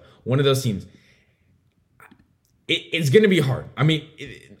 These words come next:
honestly, it, it, it, look, the A F C is, is good, and, you know, you got Baltimore, Buffalo, Chargers, the Bengals, who played really well. The N F C has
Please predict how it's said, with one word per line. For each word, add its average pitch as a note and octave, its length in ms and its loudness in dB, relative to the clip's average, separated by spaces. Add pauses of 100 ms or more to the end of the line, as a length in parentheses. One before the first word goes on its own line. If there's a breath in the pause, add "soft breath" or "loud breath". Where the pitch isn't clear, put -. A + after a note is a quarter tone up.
honestly, G#3+ 520 2
it, C3+ 360 -2
it, C#3+ 500 -6
it, B2+ 200 -14
look, C#3+ 180 -2
the D#3 160 -2
A G#3 160 6
F G#3 80 2
C G3 200 0
is, D3+ 120 0
is D3+ 220 0
good, C3+ 320 4
and, C3+ 120 0
you C3+ 60 0
know, C3 140 0
you B2+ 80 0
got B2+ 200 0
Baltimore, B2 400 2
Buffalo, A#2+ 380 -2
Chargers, A2+ 480 -4
the G#2 60 -6
Bengals, G#2 320 -4
who A2 100 -4
played G#2+ 220 -4
really G#2+ 160 -2
well. G#2+ 320 -6 (1500 soft breath)
The F3 140 4
N D#4 80 4
F F#4 60 -2
C A#3 220 0
has D3+ 640 0